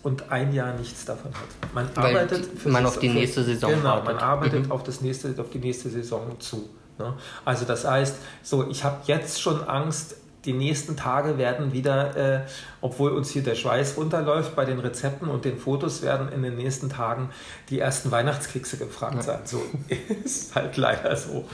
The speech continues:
Speaker 1: So mein Biorhythmus gerät da auch regelmäßig <laughs> durcheinander. Aber so, wenn ich jetzt, äh, grad Spargelzeit, wenn ich jetzt Spargel fotografiere,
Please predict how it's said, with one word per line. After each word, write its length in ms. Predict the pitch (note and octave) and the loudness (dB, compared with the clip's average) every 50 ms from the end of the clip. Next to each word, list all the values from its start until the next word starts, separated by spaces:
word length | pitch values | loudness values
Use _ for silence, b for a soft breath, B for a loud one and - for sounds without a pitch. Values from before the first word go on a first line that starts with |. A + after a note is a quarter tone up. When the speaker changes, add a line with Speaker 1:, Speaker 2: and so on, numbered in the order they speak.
| B B B B B B - | B B B B B B 0
Speaker 1:
So 260 | - B2 A#2+ B2 A#2 A#2+ | 2 2 2 2 4 4
mein 320 | A2+ A#2 A#2+ A#2+ B2 A#2+ A#2+ | 4 4 4 2 -2 -6 -2
Biorhythmus 580 | - C#3 C#3+ C#3+ B2+ C3 C3+ - C3 B2 - - | 0 2 2 4 4 2 0 0 0 -2 -2 -2
gerät 300 | - B2+ B2 B2+ B2 B2+ | -4 -2 0 0 0 0
da 80 | B2 A#2+ | 0 0
auch 180 | - A2+ - | 0 0 0
regelmäßig 680 | C3+ B2+ B2+ B2+ - G#2+ A#2 C3 - - - - - - - - - - | 0 2 2 0 0 0 0 0 2 2 0 -2 -2 -6 -8 -14 -2 0
<laughs> 680 | A#3 A#3 - - - B2+ A#2+ A#2+ - - - - - - | 0 0 0 -2 -2 -2 -2 -2 -4 -6 -10 -14 -4 2
durcheinander. 760 | C3+ C3+ C#3 C3+ C#3 C3 A#2+ B2 C#3 E3+ G3 G3 G3+ G3+ G3+ B B B B B B B B - | 4 6 6 6 4 2 2 2 2 4 4 2 2 0 -2 B B B B B B B B 4
Aber 260 | C#3+ D3 D3 D#3+ D#3 | 4 6 6 6 4
so, 320 | C#3 C3+ D3 D3 D3+ D3 | 4 4 4 4 4 4
wenn 160 | C3+ C3+ C3+ C3+ | 4 4 4 4
ich 140 | C3+ - | 4 2
jetzt, 420 | C#3 C3 - - - - - - - | 0 -2 -2 -4 -6 -8 -8 -4 -2
äh, 300 | C#3+ C#3 C3 B2+ B2+ B2 - | 0 0 2 0 0 -2 -4
grad 280 | - A#2+ B2 B2 - | -4 -4 -4 -4 -4
Spargelzeit, 880 | - - - - - B2 A#2 C#3+ D#3 E3+ D#3+ - - D3+ D3 C#3+ C#3+ C3+ | -8 -10 -8 -2 0 0 2 2 0 -2 -4 -4 0 2 2 2 2 0
wenn 100 | B2+ B2 | -2 -4
ich 100 | - - | -4 -4
jetzt 140 | - A#2 - | -6 -6 -6
Spargel 540 | - - A#2+ A#2 B2 B2+ C3 C#3 C3+ B2+ B2+ | -4 -2 0 0 2 2 2 2 0 0 -2
fotografiere, 920 | - - A#2+ A2 - A#2+ - A2+ A2 - - - C3+ D3 E3 D#3+ D#3+ D#3 | -2 -4 -6 -4 -6 -8 -8 -10 -10 -10 -4 -2 -2 0 0 0 -2 -2